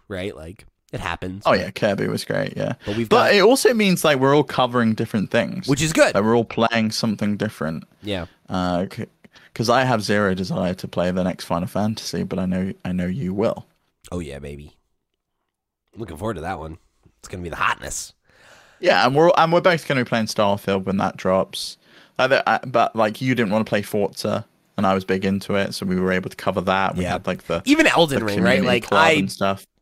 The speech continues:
Speaker 1: I half-assed got into Elden Ring. I didn't really play it the way that you did, and I was able to, like,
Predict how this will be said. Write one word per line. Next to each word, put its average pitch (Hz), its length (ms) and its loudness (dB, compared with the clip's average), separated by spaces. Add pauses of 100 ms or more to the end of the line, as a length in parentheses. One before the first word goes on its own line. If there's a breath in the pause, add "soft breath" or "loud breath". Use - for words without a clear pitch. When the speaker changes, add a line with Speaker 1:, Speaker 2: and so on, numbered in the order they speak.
(100)
Speaker 1:
I 147 200 6
half-assed 101 880 -2
got 104 200 0
into 104 220 -2
Elden 101 300 0
Ring. 101 240 0
I 101 100 0
didn't 101 180 -2
really 92 320 -6
play 92 260 -2
it 90 100 -6
the 92 80 -2
way 92 120 0
that 90 140 -6
you 92 180 -6
did, 90 260 -4
and 92 60 -8
I 92 80 -4
was 92 140 -6
able 87 200 -8
to, 98 120 -8
like, 85 340 -8